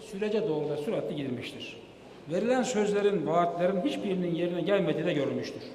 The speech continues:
Altmış birinci hükümetin bir yıllık karnesi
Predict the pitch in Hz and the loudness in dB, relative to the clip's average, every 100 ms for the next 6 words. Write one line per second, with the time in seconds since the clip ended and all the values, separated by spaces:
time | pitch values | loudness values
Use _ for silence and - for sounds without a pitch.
0 | - - - - - - - - - - | -14 -18 -20 -20 -20 -20 -20 -20 -16 -6
1 | 190 247 185 262 302 269 214 202 202 196 | -2 -2 -2 0 0 0 2 0 2 0
2 | 196 262 220 196 - 196 190 185 - 233 | 2 2 2 0 -2 -2 0 0 2 0